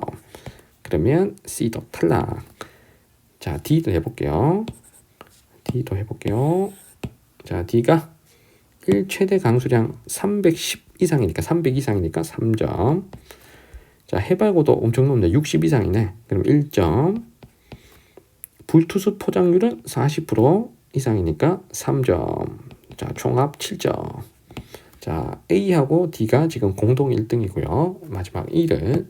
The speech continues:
해보도록 하겠습니다. 자, E가 삼백 이상이니까 일 최대 강수량. 자, 삼 점. 두 번째, 해발고도 삼십에서 육십이니까 이 점. 불투수 포장률은 사십 이상이니까 삼 점.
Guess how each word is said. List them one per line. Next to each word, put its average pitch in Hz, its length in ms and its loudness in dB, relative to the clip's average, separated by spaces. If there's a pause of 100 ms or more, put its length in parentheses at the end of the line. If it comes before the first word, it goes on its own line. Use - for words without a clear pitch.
(120)
해보도록 - 360 -8
하겠습니다. 131 680 -2 (380)
자, - 180 -4
E가 131 380 -2 (1160)
삼백 185 600 2
이상이니까 76 480 0
일 110 160 4
최대 - 220 0
강수량. 101 720 -2
자, - 120 -10
삼 117 320 0
점. 156 560 0 (600)
두 139 120 0
번째, 151 300 0
해발고도 143 680 2
삼십에서 170 540 2
육십이니까 131 840 -2 (100)
이 127 180 0
점. 101 160 0 (1080)
불투수 180 500 0
포장률은 175 680 2
사십 151 420 0
이상이니까 127 440 0
삼 - 220 -2
점. 117 340 2